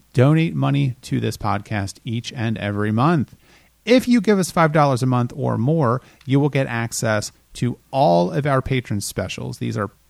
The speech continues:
special podcast episodes for patrons only at a five dollar a month level. There's, like, I don't know,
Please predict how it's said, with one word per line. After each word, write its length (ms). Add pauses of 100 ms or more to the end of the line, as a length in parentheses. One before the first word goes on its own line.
(360)
special 520
podcast 560
episodes 600 (240)
for 180
patrons 600
only 500 (160)
at 80
a 60
five 400
dollar 340
a 40
month 260
level. 420 (840)
There's, 380
like, 300
I 180
don't 160
know, 380